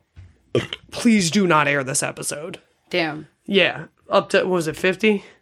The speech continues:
Speaker 1: Yeah, they got fifty petitions that were like, "Please stop. Do not put this episode out."
Speaker 2: Well, and they were like, "Fuck you, town."
Speaker 1: Honestly, big old fuck you.
Speaker 2: <laughs>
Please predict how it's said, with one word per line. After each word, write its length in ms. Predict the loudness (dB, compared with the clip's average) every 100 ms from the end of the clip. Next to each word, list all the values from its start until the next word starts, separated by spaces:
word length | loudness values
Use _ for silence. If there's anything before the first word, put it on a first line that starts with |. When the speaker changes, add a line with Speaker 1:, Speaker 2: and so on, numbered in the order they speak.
| _ _ _ -20 -8 2
Speaker 1:
Yeah, 120 | 2
they 120 | 4
got 200 | 2 2
fifty 460 | 2 2 2 2 0
petitions 760 | -2 -8 -6 -6 -6 -8 -6
that 140 | -2 0
were 80 | 2
like, 200 | 0 0
"Please 340 | 0 2 2
stop. 460 | 0 -2 -4 -12 -18 -20 -10 0
Do 160 | 2
not 260 | 4 4 2
put 160 | -4
this 160 | -6 -8
episode 380 | -8 -6 -8 -6
out." 240 | -10 -4
Speaker 2:
Well, 220 | -2 -2 -4
and 180 | -4 -2
they 80 | 0
were 100 | 0
like, 200 | -2 -8
"Fuck 440 | 0 2 2 0
you, 400 | 0 0 0 -4
town." 680 | -2 0 0 0 -2 -6 -2
Speaker 1:
Honestly, 600 | 2 4 2 0 -2 -2
big 380 | -4 0 2 4
old 260 | 4 2
fuck 320 | 0 0 0 -2
you. 340 | 0 0 -2
Speaker 2:
<laughs> 60 | -8